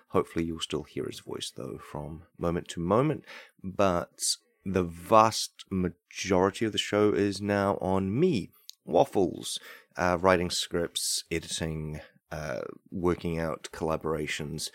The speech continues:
all of the rest of it. Uh, and so thus a very minor but important name change.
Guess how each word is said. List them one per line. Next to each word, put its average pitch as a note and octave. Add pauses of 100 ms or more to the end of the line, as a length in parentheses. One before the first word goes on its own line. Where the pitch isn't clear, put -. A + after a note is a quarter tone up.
(500)
all G2
of E2+ (100)
the F#2
rest A2+
of E2+
it. -
Uh, E2+ (1120)
and F#2
so F2+
thus E2+
a E2+
very G2+
minor F2
but -
important D#2+
name F2
change. A#2